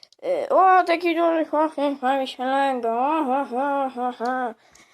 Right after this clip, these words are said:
Yy, więksi ludzie też się Lego bawią. Yy,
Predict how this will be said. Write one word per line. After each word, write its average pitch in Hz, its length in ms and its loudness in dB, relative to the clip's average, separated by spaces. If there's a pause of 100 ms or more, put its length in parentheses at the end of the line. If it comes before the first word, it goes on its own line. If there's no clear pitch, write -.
(240)
Yy, - 320 -16
więksi 302 480 0
ludzie 247 320 0
też 247 180 -2
się 240 200 -2
Lego 226 400 2
bawią. 214 560 0 (2750)
Yy, 240 600 -4